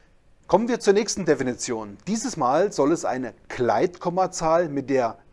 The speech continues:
mit dem Namen X-Position sein. Übrigens kann man mehrere Variablen desselben Typs in einem C-N-C-Satz definieren.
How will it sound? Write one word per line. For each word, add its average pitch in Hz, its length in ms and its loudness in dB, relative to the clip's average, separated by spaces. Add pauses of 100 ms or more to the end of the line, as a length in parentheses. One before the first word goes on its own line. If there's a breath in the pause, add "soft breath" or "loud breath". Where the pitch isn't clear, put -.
(300)
mit 143 180 -2
dem 123 160 2
Namen 143 640 -2 (140)
X-Position - 1200 -6
sein. 92 380 -10 (160)
Übrigens 180 480 0
kann 143 180 -2
man 139 220 0 (120)
mehrere 120 640 0
Variablen 120 640 0
desselben 151 520 -2
Typs 170 380 -8 (140)
in 139 120 -8
einem 147 380 -4
C-N-C-Satz 151 880 -2 (160)
definieren. 113 1080 -4